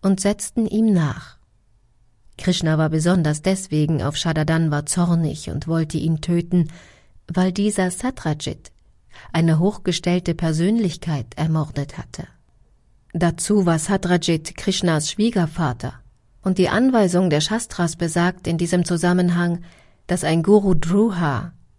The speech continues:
jemand, der sich gegen eine höher gestellte Persönlichkeit auflehnt, entsprechend der Größe seines Vergehens bestraft werden muss.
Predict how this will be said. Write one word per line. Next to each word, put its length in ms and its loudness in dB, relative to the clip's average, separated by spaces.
jemand, 500 2
der 100 2
sich 220 -4
gegen 300 2
eine 240 2
höher 300 4
gestellte 500 0
Persönlichkeit 840 0
auflehnt, 560 -2
entsprechend 720 0
der 100 0
Größe 440 0
seines 340 0
Vergehens 540 0
bestraft 580 -2
werden 320 0
muss. 340 -8